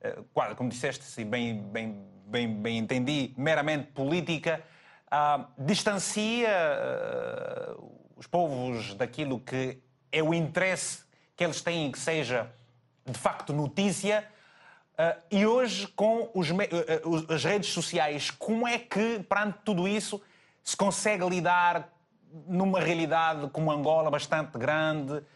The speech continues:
eh, complexa, eh, eh, uma realidade onde há uma avidez muito grande de se estarem informadas e f-, e também formadas, porque há aqui esse,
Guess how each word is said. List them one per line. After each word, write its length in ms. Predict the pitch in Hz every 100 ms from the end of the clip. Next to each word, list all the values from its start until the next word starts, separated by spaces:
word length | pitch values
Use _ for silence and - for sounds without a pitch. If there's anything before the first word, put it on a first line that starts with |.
| _ - -
eh, 220 | 120 101 -
complexa, 1040 | 170 139 156 170 165 - - 170 156 147
eh, 480 | 147 143 139 147 135
eh, 40 | 160
uma 120 | 156
realidade 420 | 151 160 165 160
onde 420 | 165 165 156 160 - - _
há 120 | 151 170
uma 200 | 185 180
avidez 540 | 147 185 175 185 131
muito 260 | 160 170 135
grande 400 | 165 165 151 127
de 140 | 147
se 100 | 165
estarem 440 | 156 - 156 151 151
informadas 600 | - 185 156 156 147 123
e 100 | 156
f-, 200 | - - _ _ _ _ _ _
e 80 | 185
também 320 | 190 170 202
formadas, 680 | 190 175 156 151 160 165 160
porque 200 | 156 139
há 20 |
aqui 180 | 156 160
esse, 200 | 156 -